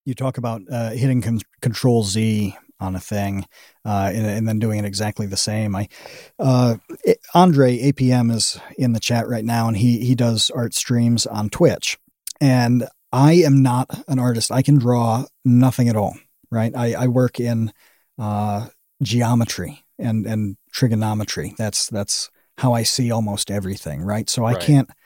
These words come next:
Speaker 1: draw anything. So I'm, I'm, I love hearing from the people who do, when it's, uh, people like you and Psychic Pebbles. Um, I love this.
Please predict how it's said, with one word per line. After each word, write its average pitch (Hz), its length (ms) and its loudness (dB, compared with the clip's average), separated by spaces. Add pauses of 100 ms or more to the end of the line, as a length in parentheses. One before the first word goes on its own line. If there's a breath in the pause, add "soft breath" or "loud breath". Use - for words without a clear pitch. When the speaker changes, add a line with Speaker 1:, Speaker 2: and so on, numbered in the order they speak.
(200)
Speaker 1:
draw 202 280 4
anything. 113 360 -2
So 120 140 -6
I'm, 117 160 -6
I'm, 120 360 -2
I 131 120 -4
love 139 600 4 (200)
hearing 131 640 2 (240 soft breath)
from 135 220 4
the 123 100 2
people 127 380 2
who 107 140 -2
do, 98 400 -2 (120)
when 117 140 0
it's, - 260 -4
uh, 113 420 -6
people 123 220 4
like 110 240 0
you 131 400 4
and 113 120 -2
Psychic - 340 -6
Pebbles. 120 460 -2 (300 soft breath)
Um, 107 460 -4 (420 soft breath)
I 147 100 6
love 165 240 6
this. - 240 -6